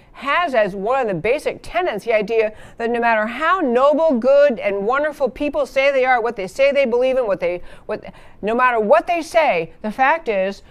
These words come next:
we're just really racial beings. That's all we are.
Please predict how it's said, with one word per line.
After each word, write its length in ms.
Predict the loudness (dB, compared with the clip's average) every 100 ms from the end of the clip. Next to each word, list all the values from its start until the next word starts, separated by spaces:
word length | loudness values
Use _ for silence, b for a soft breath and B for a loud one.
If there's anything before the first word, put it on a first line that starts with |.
| b -4
we're 140 | -4
just 440 | 0 0 0 -4 -20 -6
really 480 | 0 2 2 -2 -8 -8
racial 460 | -2 -2 -2 -6 -6
beings. 680 | -4 -4 -4 -8 -16 -18
That's 160 | -16 -10 -4
all 180 | -2 0
we 180 | -2
are. 280 | -4 -8 -12